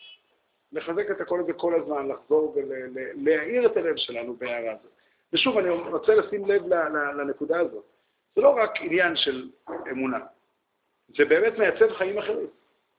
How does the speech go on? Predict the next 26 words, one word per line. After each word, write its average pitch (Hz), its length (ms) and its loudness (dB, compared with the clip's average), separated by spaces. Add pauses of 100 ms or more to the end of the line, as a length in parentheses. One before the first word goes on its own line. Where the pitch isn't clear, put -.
(340)
אדם 220 240 6
שמקבל 214 680 4
את 196 100 4
מה 165 80 -2
שיש - 360 -6
לו, 113 180 -12 (680)
הוא 151 160 -2
רואה 208 300 8
שיש 220 220 2
עוד 208 160 4
אנשים 190 300 -2
אחרים 175 260 -4
שצריך, 170 320 -10
שצריכים 160 380 -8
לקבל 156 360 0
גם. 143 120 -4 (1900)
הוא, 156 300 -2
הלב 180 340 2
שלו 233 260 2
פתוח. 220 400 -2 (1300)
הוא 127 120 -10
גם 143 100 2
לא 185 80 -4
מפחד 185 340 -6
מאף 127 220 -10
אחד. - 120 -20